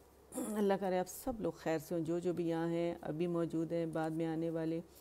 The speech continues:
سب کو اللہ خیر سے رکھے، آمین۔ اچھا، دیکھیں، تھوڑا سا یہ ذرا یاد دہانی کر لیتے ہیں، ٹھیک ہے، قیام اللیل یا تہجد کی فضیلت اور اہمیت کے بارے میں، اس کے بعد ہم دعا شروع کرتے ہیں۔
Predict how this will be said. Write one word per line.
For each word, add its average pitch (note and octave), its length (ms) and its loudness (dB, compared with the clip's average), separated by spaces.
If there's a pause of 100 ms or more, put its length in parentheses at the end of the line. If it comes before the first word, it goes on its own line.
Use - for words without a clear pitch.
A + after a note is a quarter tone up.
(480)
سب - 300 -4 (100)
کو F3+ 80 0
اللہ E3 140 4 (120)
خیر F3 120 2 (120)
سے G3 80 -2
رکھے، F3+ 280 -2
آمین۔ E3+ 380 0 (1120)
اچھا، D#3+ 220 -2
دیکھیں، D#3+ 300 0 (400)
تھوڑا D4 340 -2
سا G#3 80 0
یہ F3 260 0
ذرا E3 240 -2
یاد E3 300 0
دہانی E3+ 360 0
کر D#3+ 180 -2
لیتے D#3 340 0
ہیں، G3+ 200 -2
ٹھیک F#3+ 200 -4
ہے، C#4 100 0 (120)
قیام F3+ 300 6
اللیل F3+ 400 4
یا E3+ 180 4
تہجد E3+ 420 0
کی F#3 80 -2
فضیلت D#3+ 540 0
اور - 140 -8
اہمیت D3+ 500 -2
کے C#3 120 -4
بارے C#3 240 -2
میں، D3 100 0
اس D#3+ 100 -6
کے D#3+ 80 -6
بعد D#3 100 -2
ہم D3 220 -4
دعا D#3 220 -4
شروع G3 340 -4
کرتے A3+ 280 -2
ہیں۔ A#3+ 100 -2